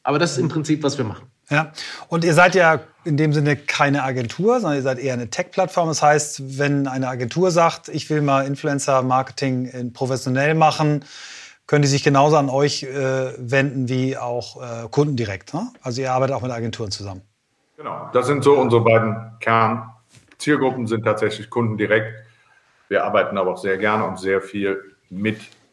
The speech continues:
Speaker 3: Agenturen, so wie quasi unser Kennenlernen auch war.
Speaker 2: Ja.
Speaker 3: Dass man sagt, äh, wir können das jetzt nicht eben mal aufbauen und, äh, in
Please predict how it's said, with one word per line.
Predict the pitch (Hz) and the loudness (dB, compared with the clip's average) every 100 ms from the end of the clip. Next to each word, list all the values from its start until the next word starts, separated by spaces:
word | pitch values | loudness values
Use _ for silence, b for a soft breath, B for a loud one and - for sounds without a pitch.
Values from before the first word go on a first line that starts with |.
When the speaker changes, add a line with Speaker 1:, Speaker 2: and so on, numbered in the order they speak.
| _ | _
Speaker 3:
Agenturen, | - 98 101 - 123 120 | -6 -2 0 2 4 6
so | 110 113 | 4 4
wie | 107 107 | 2 -2
quasi | - 104 95 98 101 | 0 4 4 2 -4
unser | 110 104 107 | -2 -2 0
Kennenlernen | - 101 82 78 - | -2 -4 -2 -4 -4
auch | - - | -8 -4
war. | 76 85 - B B - | -4 -4 -8 B B 0
Speaker 2:
Ja. | 131 | 2
Speaker 3:
Dass | 123 | 2
man | 90 - - - | -2 -6 -16 -16
sagt, | 90 - | -8 0
äh, | 90 87 87 | 2 2 0
wir | 98 92 | -4 0
können | 107 104 | 2 2
das | 92 | 2
jetzt | 98 - | 0 -2
nicht | 87 87 | -6 -6
eben | 98 95 90 - | -4 -4 -6 -6
mal | 80 80 | -2 2
aufbauen | 104 117 117 87 95 104 | 2 2 2 0 2 -2
und, | - 90 82 - - | -6 -10 -12 -16 -4
äh, | 95 92 | -2 -2
in | 95 | -4